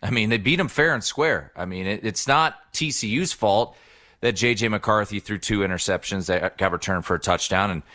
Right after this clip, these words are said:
that they fumbled at the goal line, and a turnover was, a touchdown was overturned, and that,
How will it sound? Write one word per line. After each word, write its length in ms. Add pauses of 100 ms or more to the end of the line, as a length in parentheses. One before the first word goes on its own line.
(240)
that 320
they 140
fumbled 420
at 140
the 80
goal 260
line, 380
and 180
a 60
turnover 500
was, 320 (140)
a 120
touchdown 460
was 140
overturned, 640
and 100
that, 220